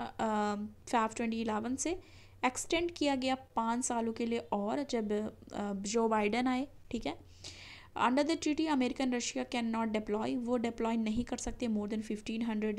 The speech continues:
strategic nuclear warhead को और ना ही सात सौ long range missile and bombers को।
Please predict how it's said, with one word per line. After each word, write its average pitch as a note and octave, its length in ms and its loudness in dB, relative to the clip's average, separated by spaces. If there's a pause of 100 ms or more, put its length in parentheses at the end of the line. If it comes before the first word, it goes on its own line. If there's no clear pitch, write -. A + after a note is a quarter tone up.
(140)
strategic G#3 600 -2 (100)
nuclear G#3+ 420 0
warhead G#3 400 0
को - 240 -2 (420)
और A3 100 6
ना G#3+ 180 2
ही B3+ 160 4
सात A3 440 -2
सौ D4 260 2
long G3+ 280 2
range A3 320 0
missile G#3 680 2
and C4+ 180 0
bombers F#3+ 440 -2
को। - 200 -10